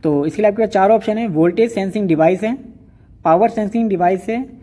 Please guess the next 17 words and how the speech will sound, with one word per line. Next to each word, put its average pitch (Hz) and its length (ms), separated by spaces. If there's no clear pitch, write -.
या 180 100
फिर 202 160
प्रेशर 196 400
सेंसिंग 220 420
डिवाइस 180 380
है, 214 80
या 185 200
फिर 190 280
टेम्परेचर 185 500
सेंसिंग 196 420
डिवाइस 143 420
है। 135 120
तो 165 100
इसका 165 260
सही 202 260
आंसर 196 460
है 254 200